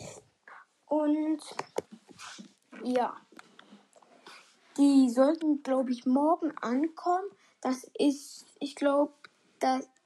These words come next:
das eine heißt Angriff beim Power Tower,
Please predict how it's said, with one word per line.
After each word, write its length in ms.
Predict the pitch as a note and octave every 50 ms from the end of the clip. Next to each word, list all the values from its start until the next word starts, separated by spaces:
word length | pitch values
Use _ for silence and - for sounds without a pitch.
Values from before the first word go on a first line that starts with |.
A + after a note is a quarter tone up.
| - - - -
das 280 | - - - - - -
eine 480 | - - D4 D4+ D4 C#4 C#4+ C#4+ C4 -
heißt 420 | C#4 B3+ B3 A#3+ B3 C4 - - _ _ _ _ _ _ _ _ - - - _ _ _ _ _ - - - - - _ _ _ _ -
Angriff 540 | D4 D4 C#4+ C#4 - D#4 D4 D4+ - - - _ _ _ _ - _ _ _ - - - - - - - - _ _
beim 420 | - C4+ C4 B3+ B3 B3 A#3 A#3+ - - - - - - - - -
Power 340 | - C4+ D4 D#4 D#4+ E4+ F4+
Tower, 480 | - - F#4+ F4+ F#4 F#4+ G4 G4+ A4+